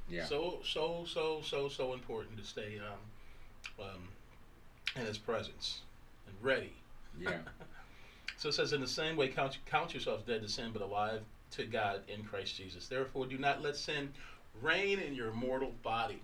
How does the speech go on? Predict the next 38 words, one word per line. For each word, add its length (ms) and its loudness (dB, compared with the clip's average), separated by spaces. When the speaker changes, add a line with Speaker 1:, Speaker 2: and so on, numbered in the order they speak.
Speaker 2:
that 160 -4
you 160 0
obey 240 0
its 200 -4
lusts." 520 -6
He 100 -8
said, 260 -4
"Don't 200 -6
let 100 -2
it 140 -4
reign." 220 -4
It's 100 -10
gonna 160 0
be 140 0
there, 240 4
but 120 -4
don't 220 0
let 140 4
it 100 0
reign, 240 -2
right? 280 2
Speaker 1:
Mm, 40 -10
yeah. 40 -6
Speaker 2:
Don't 160 0
let 140 4
it 160 2
have 260 0
control. 540 -2
And 80 -4
it 100 -6
says 280 0
in 120 -4
Romans 380 -2
eight 320 -2
you, 140 -6
that, 200 -2
that 160 -4
you 120 -6